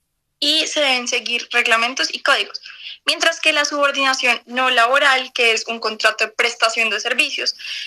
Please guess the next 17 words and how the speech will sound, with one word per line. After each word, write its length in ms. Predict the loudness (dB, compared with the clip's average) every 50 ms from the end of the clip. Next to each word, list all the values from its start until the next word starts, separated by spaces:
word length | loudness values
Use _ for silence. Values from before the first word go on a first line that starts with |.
| -14 -16 _ _
es 320 | -6 -6 -4 -6 -10 -16 _ _ _ _ _ _ _ _ _ _ _ _
solamente 680 | -10 -8 -8 -6 -6 -6 -8 -8 -8 -6 -6 -6 -6 -6 _
la 180 | -6 -6 -4 -2
labor, 360 | -2 -2 -2 -2 -2 -4 -6 -6 -10 -16 _ _ _ _ _ _ _ _ _ _ _ _
es 200 | -4 -4 -2 -6
completamente 680 | -8 -8 -6 -6 -6 -4 -2 -4 -4 -4 -10 -10 -12
independiente. 760 | -10 -8 -8 -6 -4 -4 -6 -2 -2 -2 -2 -2 -4 -10 -14 -16 -18 _ -20 -20 -16 -16 -16 -16 _ _ _ _
Una 180 | -6 -4 -4 -4
inspección 580 | -6 -6 -6 -6 -6 -6 -4 -4 -2 -2 -2 -6
o 80 | -10 -10
una 220 | -8 -6 -4 -4
auditoría 640 | -4 -4 -8 -8 -4 -4 -2 -2 0 -2 -2 -2 -4 -8 _ _ _ _ _ _ _ _ _
solamente 960 | -8 -4 -4 0 0 0 -2 -2 -4 -4 -2 0 2 2 2 0 -2 -6 _ _
se 180 | -10 -4 -2
hace 320 | 0 0 0 0 -2 -2 -4
para 640 | -2 -4 -4 -2 0 0 0 0 0 -2 -2 -4 -6
confirmar 760 | -10 -12 -10 -8 -8 -8 -8 -6 -4 -4 -4 -4 -6 -10